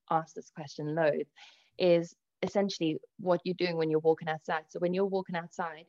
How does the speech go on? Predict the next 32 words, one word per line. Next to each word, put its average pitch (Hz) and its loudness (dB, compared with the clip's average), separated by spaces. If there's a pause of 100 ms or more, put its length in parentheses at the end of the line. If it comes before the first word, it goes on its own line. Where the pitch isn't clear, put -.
(100)
your 185 -2
eyes 165 -8
are - -8
moving 170 -8
side 185 -8
to 196 -20
side 156 -6 (260)
laterally, 156 -4 (460)
and 160 0
that 175 2
means 180 -2
that 175 -2 (380)
your 170 0 (140)
frontal 180 -4
parietal 165 -2
lobes 165 0
are 170 -6
competing 165 -6 (220)
with 156 -2
the 170 -2
amygdala. 165 0 (220)
So 190 -6
the 180 0
amygdala 175 -2
is 165 -18
your 165 -6
fear 175 -4
processing 156 -10
center. 160 -10 (520)
It's 170 -2
the - -4
area 165 -4